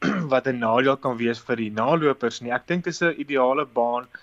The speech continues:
en as jy gaan kyk na Pietermaritzburg se weeromstandighede nou, dis nog lekker warm in, in, in, in die KwaZulu-Natal provinsie, so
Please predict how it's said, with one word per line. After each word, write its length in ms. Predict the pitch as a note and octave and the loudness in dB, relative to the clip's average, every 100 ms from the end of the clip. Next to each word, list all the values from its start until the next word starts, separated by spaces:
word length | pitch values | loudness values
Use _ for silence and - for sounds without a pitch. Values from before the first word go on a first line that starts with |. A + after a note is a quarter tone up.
| _ _ _ - | _ _ _ -6
en 80 | |
as 100 | C3 | -4
jy 80 | C#3 | -4
gaan 120 | C#3+ | -4
kyk 140 | D#3 D#3 | -2 -2
na 60 | D3 | -4
Pietermaritzburg 760 | D3 D3+ C3+ C#3 B2+ D3 C3 | -4 -2 0 0 0 -2 -2
se 160 | - A2+ | -2 0
weeromstandighede 920 | A#2 C3 D3 - C#3 B2+ B2 B2 A2+ | 0 0 -2 -4 -4 -4 -6 -6 -6
nou, 220 | A2+ A#2 A#2 | -4 -4 -4
dis 180 | B2 - | -6 -8
nog 180 | C#3 C#3+ | -6 -4
lekker 260 | C#3 D#3 | -4 -2
warm 360 | A#2+ B2 D3 C#3 | 0 0 -2 -6
in, 180 | A#2+ A#2 - _ _ _ B2 | -12 -20 -20 _ _ _ -6
in, 260 | B2 B2 - | -6 -6 -6
in, 260 | A#2 A#2 - | -4 -4 -4
in 200 | A#2 A#2 | -6 -2
die 180 | A2+ G#2+ | -2 -2
KwaZulu-Natal 760 | A#2 A2+ A#2+ B2 A#2 - C3 B2 | -2 0 0 0 0 4 4 2
provinsie, 540 | B2+ A#2+ D3+ C#3 - B2+ | -2 -2 -2 -2 -4 -4
so 300 | - B2+ | 2 2